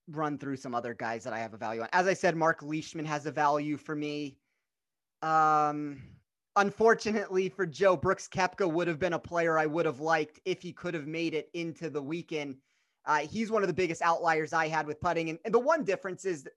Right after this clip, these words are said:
with him compared to everybody else, Koepka lost five point two two shots with his putting. He did gain three point three nine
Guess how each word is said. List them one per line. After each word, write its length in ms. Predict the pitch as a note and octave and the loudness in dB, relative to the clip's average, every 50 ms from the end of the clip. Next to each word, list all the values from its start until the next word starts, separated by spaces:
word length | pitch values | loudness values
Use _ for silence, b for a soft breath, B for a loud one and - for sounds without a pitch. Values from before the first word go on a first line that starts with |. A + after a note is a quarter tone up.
| _ _ _ | _ _ _
with 260 | F3+ E3 D#3 F3+ - - | -12 -4 -4 -4 -2 -2
him 220 | E3 E3+ E3+ D#3+ | -2 -4 -2 -2
compared 360 | - F3 C3 D#3+ D#3+ D#3 D3+ | -6 -8 -8 -6 -6 -6 -4
to 60 | - | -4
everybody 440 | D3+ D3 D#3 C#3+ D3+ D3 D3 C#3+ C#3+ | -4 -4 -4 -2 -2 -2 -2 0 0
else, 280 | C#3+ C#3+ C#3+ D3 - - _ _ _ _ _ _ _ _ - - | 0 0 0 0 -2 -8 _ _ _ _ _ _ _ _ -6 -2
Koepka 320 | B3+ D4 D4 - E4+ D4+ | -2 -2 0 0 -2 0
lost 300 | C#4 C4+ B3+ A#3+ - - _ - | 2 2 0 0 -2 -8 _ 0
five 320 | F#3+ F3+ F#3 G3+ G#3+ - - | 2 4 4 4 2 -2 -8
point 280 | - F#3 G3+ G3 F3+ _ | -8 -6 -6 -6 -6 _
two 220 | - - G3 G3 E3+ | -14 -12 -10 -10 -12
two 240 | - - G3+ G3 E3 | -12 -12 -12 -12 -12
shots 400 | - - F#3 F3 F3+ F3 - F3+ | -10 -4 -2 -2 -2 -2 -4 -14
with 100 | E3+ - | -12 -12
his 120 | E3 C#3 | -12 -8
putting. 360 | - F#3+ F#3+ F#3 F3+ F3+ E3 _ _ _ _ _ _ | 0 0 2 2 2 -2 -4 _ _ _ _ _ _
He 180 | - A#3 A#3 | -10 -8 -8
did 280 | F3+ E3+ D4+ D#4 A3+ E3 | -6 -6 -6 -6 -6 -6
gain 300 | C#3 G#3 A3 A3+ A3+ G#3 | -4 -4 -4 -4 -6 -8
three 240 | - - F3+ G3+ G3+ | -8 -8 -8 -8 -8
point 280 | - - A3 G#3+ F#3+ - - | -6 -4 -4 -4 -4 -6 -12
three 220 | D#3+ F3+ G3+ G3 | -10 -8 -6 -6
nine 300 | F3+ F3 E3+ E3 F3 F3+ | -4 -2 -2 -2 -2 -6